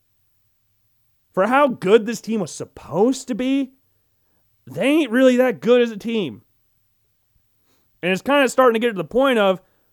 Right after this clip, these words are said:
where you keep going, "This isn't who we are, this is a yada, yada, yada," the same stinking press conference after every single stinking loss. No, this is what they are. And we gotta accept it at this point. Now, they'll, they should make the playoffs. There's too much talent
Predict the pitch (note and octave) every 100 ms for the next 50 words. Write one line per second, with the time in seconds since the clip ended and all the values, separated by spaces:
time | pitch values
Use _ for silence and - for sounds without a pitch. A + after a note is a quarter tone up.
0 | _ - G#3 A3+ G#3+ A3+ F3+ G3 F#3+ F3
1 | F3+ F3+ F3 F#3 F#3 F3+ E3+ E3 E3 D#3
2 | D#3+ E3 D#3+ D#3+ D#3 F3+ F3 D#3+ G3 G3
3 | G3 E3 - F#3+ G3 F#3 C#3+ - F#3 F#3+
4 | - F#3+ F#3+ D#3+ C#3 D3+ C3+ D3 G#3 G3+
5 | F3 - - E3 G3 F#3 - - F#3 F#3
6 | F3+ E3 F3 D#3 D3+ _ _ _ _ -
7 | D#4+ - _ - G#3+ A3 G3+ A3 A3 G#3
8 | - _ _ _ _ _ _ - D3+ F3
9 | F#3+ G3 G3 F#3 B3 A3+ F3+ E3 D#3+ E3+
10 | F#3 G#3 _ _ _ - A3 F#3+ G3 D#3+
11 | - E3+ - G3+ C4 B3+ F3+ - E3 F#3
12 | G#3+ F#3 A#3 G3+ - - G#3+ C4+ A3+ G#3